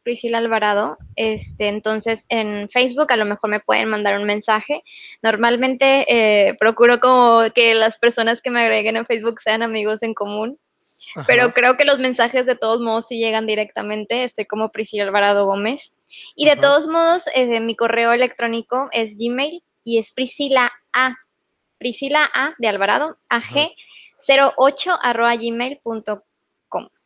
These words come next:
Speaker 1: que serían
Speaker 2: Ok.
Speaker 1: dos A. <laughs>
Speaker 2: O sea, es decir,
Speaker 1: Este
Speaker 2: Priscila A G arroba
Speaker 1: Priscila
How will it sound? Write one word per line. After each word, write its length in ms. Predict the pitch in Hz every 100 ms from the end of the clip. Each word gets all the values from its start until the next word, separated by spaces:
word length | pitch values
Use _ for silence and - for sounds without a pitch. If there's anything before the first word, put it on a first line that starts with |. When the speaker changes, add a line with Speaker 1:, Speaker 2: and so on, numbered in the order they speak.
| _ _
Speaker 1:
que 100 | 220
serían 540 | 226 214 208 214 202 190
Speaker 2:
Ok. 140 | - _ -
Speaker 1:
dos 240 | 220 220
A. 100 | 165 - - -
<laughs> 260 | 240 - - - - - - -
Speaker 2:
O 80 | 135
sea, 120 | 147 151
es 100 | 147
decir, 160 | 220 214
Speaker 1:
Este 460 | - - 208 196 190
Speaker 2:
Priscila 580 | 180 185 202 208 - _ _
A 280 | 147 156 139 - -
G 260 | 175 208 415 - _ _ -
arroba 600 | 135 143 151 160 185 220 _ _ _ _ _ _ 151 143 _
Speaker 1:
Priscila 680 | 233 233 - 277 330 403